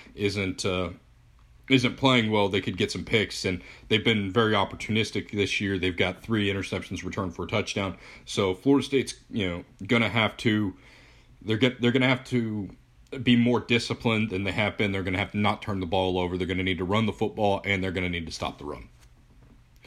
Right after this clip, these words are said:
Small task, right? Easy to say, not so easy to do. Um, and the final question.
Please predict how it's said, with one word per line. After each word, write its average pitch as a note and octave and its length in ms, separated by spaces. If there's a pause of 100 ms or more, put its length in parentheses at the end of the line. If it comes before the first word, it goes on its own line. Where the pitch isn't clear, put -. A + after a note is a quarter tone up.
(360)
Small F#3+ 260
task, A#2+ 320
right? A2 220
Easy D3 280
to C3 80
say, A2+ 240
not G#2+ 240
so G2 140
easy F2+ 180
to D#2+ 60
do. E2 220 (460)
Um, G2+ 440
and B2 200
the B2+ 60
final D3+ 360
question. G#2+ 560